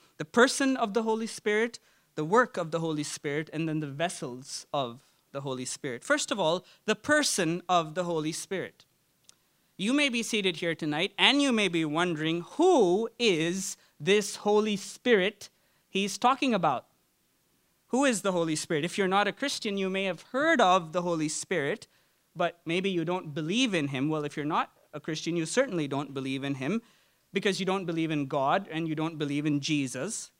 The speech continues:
or you don't believe in any spirit world whatsoever. It's not in your worldview. You say, "What cannot be seen does not exist, and so I don't believe in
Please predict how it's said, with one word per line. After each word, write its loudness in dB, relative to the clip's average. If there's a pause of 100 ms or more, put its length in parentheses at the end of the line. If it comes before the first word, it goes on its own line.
(160)
or 8
you 2
don't 2
believe -2
in -2
any 0
spirit -2
world 0
whatsoever. 4
It's -8
not 4
in 2
your 0
worldview. -2 (360)
You 4
say, 4 (220)
"What 4 (120)
cannot 6
be -2
seen 0
does 4
not 4
exist, -2 (840)
and -2
so 2
I 6
don't -4
believe -4
in -6